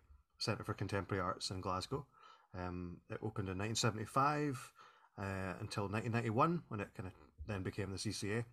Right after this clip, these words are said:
Um, and its founding director was, uh, Tom McGrath, who was a playwright, poet, jazz musician. He'd been editor of International Times, at the Underground newspaper in London in the sixties.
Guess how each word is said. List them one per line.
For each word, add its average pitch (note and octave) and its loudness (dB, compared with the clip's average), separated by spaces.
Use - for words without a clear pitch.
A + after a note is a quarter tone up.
Um, G2+ 4
and A2 10
its - 0
founding A#2+ 6
director A2 4
was, G2 2
uh, F#2+ 2
Tom A2 6
McGrath, G2+ 6
who G#2 4
was F#2+ 2
a F2+ -2
playwright, B2+ 6
poet, A2+ 4
jazz A#2 6
musician. G#2+ 4
He'd A2 -2
been G#2 2
editor G#2+ 4
of G2 -2
International G2+ 0
Times, C#3 0
at F#2 -8
the A2+ 4
Underground G#2 2
newspaper A2 2
in F#2+ 0
London A2 6
in G#2 2
the F#2+ 0
sixties. - -2